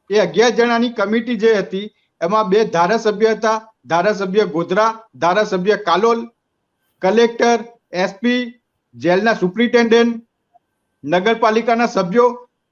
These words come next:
આમ જોવા જાય તો સરકારી બાબુ સિવાય જે કંઈ બી વ્યક્તિઓ હતા, એ બી જે પી જોડે અનેક રીતે જોડાયેલા કે એમનો નાતો સીધો હતો તેવું સાબિત થતું હતું. એટલે રચું રચાયેલું, આખું તૈયાર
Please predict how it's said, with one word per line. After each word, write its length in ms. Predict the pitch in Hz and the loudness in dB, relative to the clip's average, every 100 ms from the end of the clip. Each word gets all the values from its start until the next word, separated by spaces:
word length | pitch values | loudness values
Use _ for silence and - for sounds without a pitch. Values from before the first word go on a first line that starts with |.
| _ | _
આમ 260 | 190 285 294 | 0 0 2
જોવા 240 | 262 233 | 4 4
જાય 320 | 196 185 165 | 4 2 0
તો 160 | 175 226 | -4 -6
સરકારી 500 | 214 180 180 285 294 | -2 -2 0 -2 0
બાબુ 340 | 269 247 240 | 0 0 -2
સિવાય 320 | 240 226 233 233 | -4 0 0 0
જે 280 | - 185 | 0 -2
કંઈ 200 | 208 285 | 0 -2
બી 160 | 294 285 | 0 0
વ્યક્તિઓ 440 | 208 196 208 254 | 2 0 0 0
હતા, 280 | 196 180 165 - _ _ | 0 0 -2 -4 _ _
એ 80 | 233 | -2
બી 240 | 247 175 | 0 -2
જે 140 | 175 277 | 0 -2
પી 280 | 294 277 233 | 0 -4 0
જોડે 280 | 196 214 233 214 _ _ _ - | 0 2 0 -2 _ _ _ -4
અનેક 340 | 180 254 294 | 0 2 2
રીતે 320 | 220 226 233 240 233 | -2 0 2 2 2
જોડાયેલા 640 | 165 175 196 247 247 247 254 | -2 0 2 2 2 0 2
કે 80 | 254 | 2
એમનો 300 | 220 190 247 | 2 0 0
નાતો 420 | 226 170 175 269 | 0 0 0 0
સીધો 380 | 254 180 185 294 269 | -2 -4 -4 0 0
હતો 220 | 208 185 185 _ _ _ - | 0 -6 -6 _ _ _ 0
તેવું 240 | 220 269 | 2 2
સાબિત 380 | 233 226 233 254 | 0 -2 -2 -2
થતું 280 | 240 240 247 | -2 -2 -6
હતું. 200 | 262 262 _ - | -8 -14 _ -14
એટલે 240 | 175 247 269 269 _ _ _ - | -4 0 0 -2 _ _ _ -8
રચું 580 | 143 190 190 311 320 247 | -2 -2 0 0 0 0
રચાયેલું, 600 | 180 185 269 262 247 165 - - | -2 2 2 2 0 -2 -4 -4
આખું 520 | 180 - 254 269 262 _ _ - | -4 -2 -6 -6 -8 _ _ -2
તૈયાર 360 | 190 254 285 | 0 4 2